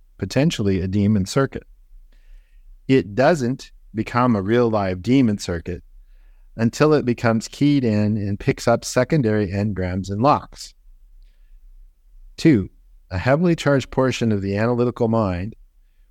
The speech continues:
which has been captured by the reactive mind and does its bidding, walled off by charge into a separate entity. Now, the analytical mind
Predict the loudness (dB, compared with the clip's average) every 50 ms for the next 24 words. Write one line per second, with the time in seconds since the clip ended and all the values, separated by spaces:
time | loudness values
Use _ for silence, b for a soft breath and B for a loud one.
0 | -12 -6 -4 -4 -2 -2 -4 -4 -4 -4 -6 -6 -4 0 0 2 0 0 0 -2
1 | -2 -2 0 0 0 0 0 0 0 0 2 2 0 -2 -2 -4 -4 -4 -2 -4
2 | -4 -4 -6 -6 -8 -8 -8 -8 -6 -4 -2 -2 -2 -2 -4 -8 -8 -6 -2 0
3 | 0 2 2 0 -2 -2 0 0 2 2 2 2 2 2 0 0 -2 -2 -4 -4
4 | -4 -4 -4 -4 -2 0 0 0 0 -2 -4 -6 -6 -6 -6 -6 -4 -4 -4 -4
5 | -4 -4 -2 -2 -2 -2 -4 -8 -14 _ -6 -2 -2 0 -2 -4 -8 -14 -20 _
6 | _ _ _ -20 -20 -20 _ _ _ _ -20 -20 -20 _ -20 -20 _ _ _ -6
7 | -2 0 2 4 4 4 4 4 4 4 2 2 2 0 0 2 0 -2 -2 -4
8 | -4 -6 -8